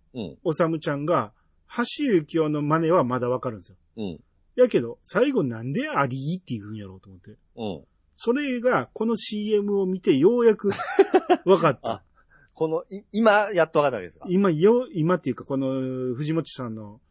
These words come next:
Speaker 1: ええ。
Speaker 2: ツイート見て、ようやく分かりました。
Speaker 1: ほうほうほうほう。
Speaker 2: この「ありー」やったんや。
Speaker 1: へえ。
Speaker 2: いや、分からんかった。だから俺このシーエムを見たことがなかったんでしょうね。
Speaker 1: <laughs> そうですね。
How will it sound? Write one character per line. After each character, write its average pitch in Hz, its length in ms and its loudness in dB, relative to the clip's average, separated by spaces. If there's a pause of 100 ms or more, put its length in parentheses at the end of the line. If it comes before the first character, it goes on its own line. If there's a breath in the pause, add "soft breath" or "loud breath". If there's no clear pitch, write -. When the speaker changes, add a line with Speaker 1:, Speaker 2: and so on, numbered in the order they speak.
Speaker 1:
え 139 180 -4
え。 110 40 -8
Speaker 2:
ツ 104 140 0
イ 170 80 2
ー 165 60 -8
ト 165 120 2
見 170 160 -2
て、 147 200 2
よ 233 320 2
う 240 60 4
や 220 80 4
く - 140 -2
分 180 80 4
か 156 140 -2
り 143 80 -6
ま 127 100 -6
し - 60 -16
た。 92 80 -20
Speaker 1:
ほ 90 60 -20
う - 20 -20 (240)
ほ 95 320 -14
う - 20 -16
ほ 82 140 -14
う - 20 -16
ほ 76 240 -14
う。 - 60 -6
Speaker 2:
こ 285 100 2
の 302 300 0
「あ 135 80 0
り 151 340 -4
ー」 170 60 2
や 135 60 0
っ - 20 -12
た - 140 -10
ん 90 120 -12
や。 85 180 -20 (600)
Speaker 1:
へ 110 60 -10
え。 117 880 -2 (800)
Speaker 2:
い 127 40 0
や、 131 80 2
分 147 240 0
か 170 140 4
ら 170 100 4
ん 165 60 2
か 143 60 6
っ 117 40 -2
た。 127 120 0
だ 131 120 4
か 123 80 2
ら 120 60 2
俺 175 160 6
こ 208 140 2
の 214 80 4
シ 220 220 -2
ー 220 100 4
エ - 20 4
ム 214 120 4
を 202 60 6
見 190 160 6
た 269 140 4
こ 277 160 -2
と 208 80 6
が 143 140 4
な 135 100 0
か 131 100 2
っ 120 80 -4
た 110 120 -6
ん 104 40 -8
で 98 60 -10
し 92 60 -12
ょ 98 60 -8
う - 20 -6
ね。 131 200 -2 (220)
Speaker 1:
<laughs> - 440 2 (520 loud breath)
そ 147 300 4
う - 20 -2
で 76 80 -6
す - 240 -16
ね。 127 240 2